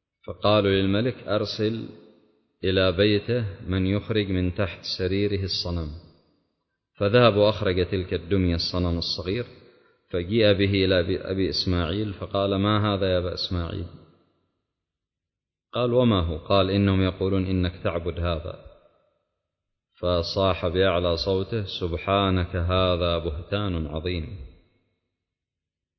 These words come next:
فصدقه الملك ورأى في كلامه الصدق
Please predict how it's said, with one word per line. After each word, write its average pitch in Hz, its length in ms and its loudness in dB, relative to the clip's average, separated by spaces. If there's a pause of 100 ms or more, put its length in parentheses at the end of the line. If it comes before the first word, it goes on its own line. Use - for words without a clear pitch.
(540)
فصدقه 117 720 4
الملك 92 680 0 (880)
ورأى 107 460 2
في 101 180 -2
كلامه 107 720 2
الصدق - 560 -4